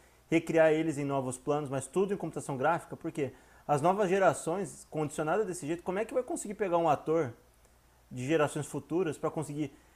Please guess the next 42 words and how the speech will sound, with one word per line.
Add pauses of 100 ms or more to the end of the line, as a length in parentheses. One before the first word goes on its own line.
(120)
retratar
o
passado,
né?
Desacelerar
pra
fazer
num
ritmo
que
seja
crível
pra
gente
entrar
num
túnel
do
tempo,
né? (640)
Se
o
cara
não
consegue
fazer
isso
na
vida
real
dele,
como
é
que
ele
vai
ser
um
ator
que
vai
conseguir